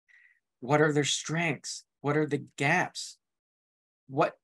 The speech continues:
knowledge bases do they have and do they not have?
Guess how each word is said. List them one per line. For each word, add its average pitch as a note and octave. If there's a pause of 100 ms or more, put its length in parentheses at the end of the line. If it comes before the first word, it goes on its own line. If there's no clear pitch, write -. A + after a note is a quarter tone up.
knowledge D3
bases F#2+ (360)
do F3+
they G3
have - (280)
and C#3 (120)
do D#3
they D3
not C#3+
have? -